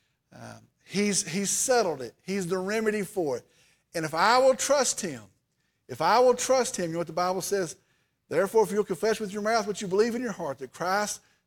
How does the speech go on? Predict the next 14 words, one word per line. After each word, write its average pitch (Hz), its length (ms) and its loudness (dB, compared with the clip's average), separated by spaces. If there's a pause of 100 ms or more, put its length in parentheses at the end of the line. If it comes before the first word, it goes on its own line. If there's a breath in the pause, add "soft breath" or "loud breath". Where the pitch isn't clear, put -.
Jesus 151 600 -2
is 170 240 0
our 185 220 2
Lord," 143 260 0
you 127 80 -8
know 143 40 -4
what 165 200 0
the 156 60 -20
Bible 160 280 0
says? 123 320 -6
"You 160 200 -2
shall 156 540 -2 (300 soft breath)
be 147 280 0
saved." 113 560 -6